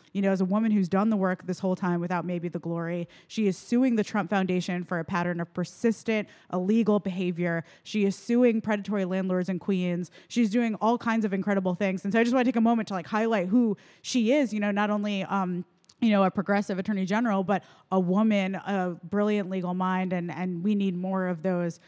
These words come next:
in positions of power. So really excited, um, you know, about the incredible work she's doing and, and that folks are recognizing her for it. Um, I'll leave it to Robert to talk about what it would mean for Wisconsin to have our own, our own, um,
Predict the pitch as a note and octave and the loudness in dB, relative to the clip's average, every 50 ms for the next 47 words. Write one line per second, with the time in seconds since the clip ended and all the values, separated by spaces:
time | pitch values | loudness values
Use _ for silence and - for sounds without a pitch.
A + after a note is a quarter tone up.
0 | - _ - - G#3 F3+ G3+ F3+ G3+ F3+ G3+ F#3 E3 E3+ - G3 F#3 F3 D#3+ D3+ | -20 _ -6 -4 -2 -2 0 0 -2 0 0 -2 -2 -2 -2 0 0 0 0 -2
1 | E3+ - - E3+ E3 E3 - - - - _ - F#3+ A3+ A#3 B3 A#3 A3+ G3 - | -4 -4 -2 -2 -2 -4 -6 -12 -20 -20 _ -2 0 2 2 4 2 2 0 -2
2 | - F#3+ - - G3 F#3 F#3+ F#3+ G3 F3+ F3 F3 F3 - F#3 F3+ F3 E3+ E3+ E3 | -4 -8 -8 -4 -4 -2 -2 0 -2 -2 -2 -2 -4 -2 -2 -2 0 -2 -2 -4
3 | E3+ E3 - - G3 F#3+ F3 F3 E3 E3+ F3 E3 - F3+ F3 E3+ E3 F3+ F3 - | -4 -6 -6 -4 -2 0 0 0 0 -2 -4 -4 -4 -4 -4 -4 -4 -6 -4 -4
4 | F#3+ F#3 E3+ E3+ F3 E3+ E3 - F3 E3+ D#3+ - F3+ E3+ F3 F3+ F3 E3+ E3 D#3+ | -4 -2 -2 -2 -4 -6 -6 -6 -6 -6 -4 -4 -4 -4 -4 -4 -4 -4 -6 -6
5 | D#3+ D#3+ D#3 D#3 - F3+ F#3 F3+ E3+ D#3 - - F3+ E3+ - F3+ D#3+ E3 E3 - | -6 -6 -8 -8 -6 -6 -4 -4 -6 -6 -6 -8 -8 -8 -6 -8 -8 -8 -8 -6
6 | F3 E3 D#3+ D#3+ D#3+ E3 E3+ E3 E3+ D#3+ - E3 D#3+ D#3+ E3 D#3+ - - _ _ | -6 -6 -6 -6 -6 -6 -6 -6 -6 -6 -6 -6 -6 -4 -4 -6 -6 -10 _ _
7 | _ _ _ - F3+ F3+ F3+ F3+ E3+ D3+ - - _ _ _ - F#3+ F#3 F#3 G3 | _ _ _ -6 -4 -2 -2 -2 -2 -4 -8 -12 _ _ _ -4 -2 0 0 0
8 | G#3 F#3 F#3 - F3+ E3+ E3 F3+ F3 F#3 F3+ F3+ E3+ - F3 D#3+ F#3+ F3 D#3+ F3+ | 0 0 -2 -2 -4 -2 -2 0 0 0 0 -2 -4 -6 -4 -4 -4 -2 -2 0
9 | F3 E3+ E3+ F#3 F3+ F3 F3 F3+ F3 E3+ E3+ - - F3 E3 E3 D#3+ - - F3+ | 0 0 0 0 0 0 0 0 0 -2 -2 -2 -4 -6 -6 -6 -8 -8 -6 -6
10 | F3+ F#3 - - F3 E3+ - F3+ E3 F3 E3+ E3+ D#3+ E3 D#3+ D3+ D#3+ F3+ F3+ F3 | -4 -4 -4 -6 -6 -4 -4 -4 -4 -2 -4 -2 -4 -4 -4 -4 -2 -2 -2 -2
11 | E3+ F3+ F3 - _ - _ _ _ _ _ _ - E3+ F3 - - F#3 F#3 F3+ | -4 -6 -8 -10 _ -20 _ _ _ _ _ _ -4 -4 -2 -2 0 0 0 0
12 | F3+ F3+ F3 E3+ - - E3+ E3 D#3+ D#3 D#3 D3+ | 0 0 -2 -2 -4 -4 -2 -2 -2 -2 -4 -6